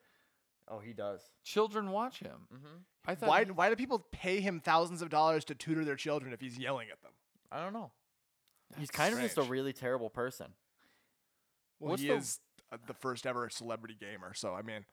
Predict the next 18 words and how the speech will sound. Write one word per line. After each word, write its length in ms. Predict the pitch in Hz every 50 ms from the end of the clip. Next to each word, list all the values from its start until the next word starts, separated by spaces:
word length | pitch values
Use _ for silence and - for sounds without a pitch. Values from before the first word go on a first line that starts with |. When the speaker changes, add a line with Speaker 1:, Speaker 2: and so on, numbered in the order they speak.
| _ _ _ _
Speaker 3:
<laughs> 260 | _ _ - - -
Speaker 2:
I 40 | - 147
Speaker 3:
that 80 | 185 -
was 80 | 202 151
Speaker 2:
don't 220 | 220 170 165 -
Speaker 3:
all 60 | -
Speaker 2:
know. 220 | 453 466 392 277 - - - _ _ -
PewDiePie. 800 | - - 202 233 254 277 - - 196 180 165 156 151 156 156 143 _ _ _ _ _ _ _ _ _ _ _ _ _ _ _ _ - - - -
Speaker 3:
Is 120 | 185 170
Pew-, 200 | - - - 190
but 100 | 240 214
PewDiePie 420 | - - 277 285 277 - 320 285 233
does 140 | 247 202 196
other 260 | - 156 170 180 156
things, 360 | - - 165 156 156 143 117
though, 160 | 113 120 107
doesn't 300 | 113 113 123 135 151 170
he? 140 | 185 196 196